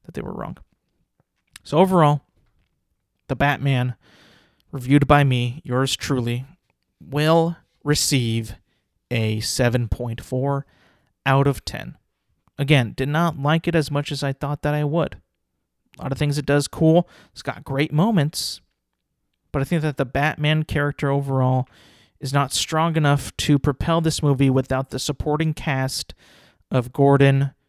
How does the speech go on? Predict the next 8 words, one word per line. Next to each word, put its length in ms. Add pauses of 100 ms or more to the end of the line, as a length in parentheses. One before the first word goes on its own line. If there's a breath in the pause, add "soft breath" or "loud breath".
(260)
Catwoman, 760 (680)
um, 480
Penguin, 600 (380)
and 220
Carmine 580
Falcone. 720
If 120
those 280